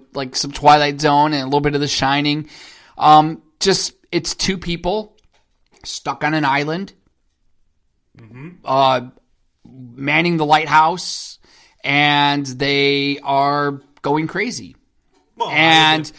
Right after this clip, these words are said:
Speaker 1: that's what the whole two-hour movie is: is these two guys on an island going crazy. And it's really well done. Robert Pattinson, again, showing some really good acting chops.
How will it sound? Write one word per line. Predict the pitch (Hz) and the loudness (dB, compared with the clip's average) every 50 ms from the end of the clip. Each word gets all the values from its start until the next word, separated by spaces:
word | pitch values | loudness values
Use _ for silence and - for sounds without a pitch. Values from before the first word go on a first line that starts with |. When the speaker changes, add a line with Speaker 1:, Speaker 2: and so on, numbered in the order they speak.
| - - - _ _ | -20 -20 -20 _ _
Speaker 1:
that's | - 156 160 160 - - - | -2 -2 -2 -2 -4 -8 -10
what | 165 165 151 | -8 -8 -6
the | 165 151 | -6 -4
whole | 135 156 165 175 175 175 175 170 | -2 -2 -2 0 0 -2 -4 -4
two-hour | 170 - 180 175 170 165 165 170 170 | -6 -6 -2 4 6 8 8 8 6
movie | 165 160 165 160 165 170 165 160 | 6 4 4 4 4 4 4 2
is: | 147 127 113 117 | 2 0 -2 -6
is | 120 120 123 | -8 -6 -2
these | 139 143 127 - | 0 0 0 2
two | - 170 170 | 2 2 4
guys | 156 165 156 151 156 156 160 147 | 6 8 8 8 8 6 4 2
on | 143 - 127 135 139 | -2 -4 -4 -4 -2
an | 151 147 | -2 -2
island | 143 143 147 147 147 151 151 151 - - - | -2 -2 -2 -2 -2 -4 -6 -8 -10 -14 -10
going | - 131 127 143 143 139 | -6 -4 -2 -2 -2 -2
crazy. | - 147 143 135 135 120 117 110 95 - - - - - - - _ _ _ - | 0 0 0 0 0 -4 -8 -10 -14 -18 -20 -20 -20 -20 -20 -20 _ _ _ -10
And | - 135 139 143 143 143 139 143 139 139 139 143 139 123 143 - | -6 -4 -2 0 0 0 0 0 -2 -2 -4 -6 -6 -8 -12 -12
it's | - 131 135 131 127 - - - - - - - _ _ _ _ _ _ _ - | -10 -8 -8 -8 -8 -12 -14 -12 -14 -16 -18 -20 _ _ _ _ _ _ _ -16
really | 123 117 120 120 131 151 170 180 190 185 180 175 | -14 -14 -10 -4 2 6 8 8 10 8 6 4
well | 147 151 160 156 165 156 | 4 4 4 4 4 2
done. | 135 147 139 143 143 143 147 151 147 - - - _ - _ _ _ - | 0 0 0 0 0 0 -2 -6 -10 -14 -20 -20 _ -20 _ _ _ -14
Robert | - 123 135 156 160 147 | -10 -8 -6 -6 -6 -6
Pattinson, | 156 165 160 165 - 175 165 - 165 156 | -6 -8 -8 -8 -10 -12 -10 -8 -6 -6
again, | 151 139 131 147 147 151 160 175 | -6 -6 -4 -2 0 0 0 0
showing | 165 - - - 139 143 156 160 156 | -2 0 0 0 2 2 2 0 -2
some | - - 143 139 131 | -2 -4 -4 -4 -2
really | 131 139 151 147 151 | -2 -2 0 0 -2
good | 143 139 147 139 | -2 -2 -2 -4
acting | - - 139 143 - - 170 170 165 | -4 -6 -8 -6 -4 -4 -4 -4 -4
chops. | - - 160 160 170 208 220 - - - - - - | -2 0 0 2 2 0 -2 -4 -8 -8 -8 -8 -10